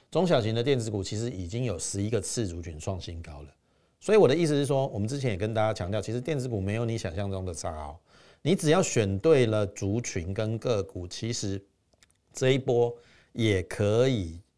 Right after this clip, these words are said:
哦，赚到该有的一个获利。你自己去想想看啊，我随便举例哈，最近最强的电子股是不是在车用电子的一个部分？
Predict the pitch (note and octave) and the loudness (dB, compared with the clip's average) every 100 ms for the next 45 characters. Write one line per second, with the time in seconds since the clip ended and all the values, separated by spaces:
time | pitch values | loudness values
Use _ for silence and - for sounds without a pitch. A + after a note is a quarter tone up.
0 | - G2 E2 - - C3 G#2 G2+ A#2+ G2 | -6 -6 -6 -10 0 2 2 2 2 2
1 | F2 G2 G2+ F#2 C#2 - E2 E2 F#2 - | -2 -2 -2 -4 -8 -10 -8 -8 -8 -8
2 | D#2+ - F#2 F#2 E2+ - _ - _ A2+ | -6 -4 -2 -2 -6 -8 _ -20 _ -4
3 | A2 G#3 D3+ F3 C3+ A2+ E2+ - F#2 D#2 | -2 0 0 0 0 -2 -4 -6 -6 -8
4 | E2+ B2+ D3 D#3 - D#2 F2+ G2+ D#2 E2+ | -2 0 0 -2 -4 -10 -6 -6 -6 -12
5 | - _ _ _ _ - G#3+ G#3+ E3 - | -14 _ _ _ _ -6 0 2 2 2
6 | F#3+ D#3 C3+ F3+ C#3+ G#2 - G2 F2 F#2+ | 0 0 0 0 0 -2 0 0 0 -4
7 | G2+ F#2+ C#3 A2+ G2 G#2+ G2+ F2 A2 G#2+ | -2 -2 0 -2 -2 -4 -4 -6 -4 -4
8 | G#2 A2 G2 - G2 G#2 G2 F#2 F#2+ D#2+ | -2 -4 -4 -4 -2 -2 -2 -2 -4 -6
9 | E2 D2 E2 D#2+ E2 - E2+ D#2 | -12 -10 -10 -8 -10 -8 -8 -6